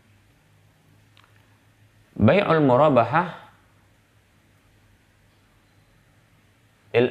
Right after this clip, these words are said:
amri, lil amiri bisyira, yaitu akad jual beli yang ada keuntungan di sana ya,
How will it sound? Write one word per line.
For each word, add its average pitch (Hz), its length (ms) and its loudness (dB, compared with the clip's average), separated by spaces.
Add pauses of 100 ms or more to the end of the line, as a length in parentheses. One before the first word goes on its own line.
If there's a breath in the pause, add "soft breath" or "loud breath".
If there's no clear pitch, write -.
amri, 139 720 0
lil 120 240 0
amiri 135 720 0
bisyira, 101 540 -4 (320)
yaitu 113 640 -2 (800 soft breath)
akad - 560 -4 (680)
jual 139 440 2
beli 117 560 0 (240)
yang 123 120 -4
ada 151 200 2
keuntungan 123 600 -2
di 107 120 -2
sana 110 560 -4 (640)
ya, 113 280 -6